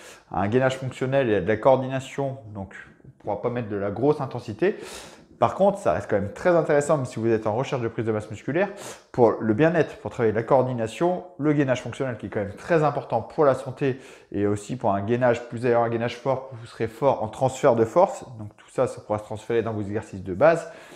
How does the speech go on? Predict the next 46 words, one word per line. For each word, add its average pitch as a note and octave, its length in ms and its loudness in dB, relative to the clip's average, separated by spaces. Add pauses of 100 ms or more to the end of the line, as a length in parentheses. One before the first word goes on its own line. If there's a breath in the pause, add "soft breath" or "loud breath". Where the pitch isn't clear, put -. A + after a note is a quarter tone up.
(300 loud breath)
Donc A2+ 340 -6
si - 140 -6
vous D#3 180 2
êtes D#3 180 2
en C3 100 -2
prise C#3+ 240 -6
de C#3 80 -2
masse C#3 180 -4
musculaire, C#3+ 380 0 (100)
certains A#2 240 -10
exercices, B2 320 -4
vous C3 80 -10
pouvez G#2 140 -2
le - 60 -12
faire G#2 180 -4 (540 loud breath)
en A#2+ 120 4
échauffement C#3 640 2
ou A#2+ 140 -2
d'autres, C#3+ 400 4
vous G#2 60 -12
pouvez A#2 180 -4
le A2+ 60 -4
faire D#3+ 260 0 (400 loud breath)
en - 60 -10
fin D#3+ 220 4
de D#3+ 60 -4
séance, D3+ 280 0
par A2+ 100 0
exemple G#2+ 240 -6
deux C3+ 140 0
exercices A#2+ 340 -2
en G#2+ 60 -4
fin G#2+ 160 -2
de G#2+ 60 -8
séance D3+ 400 -2
pour B2 120 -6
travailler B2 220 2
un C3 80 4
peu D3+ 140 0
le A#2+ 120 2
cardio, C#3 800 0
la C3+ 160 2
coordination, C3 800 0
le B2+ 80 -6
gainage C3+ 300 -4
fonctionnel. B2 440 -8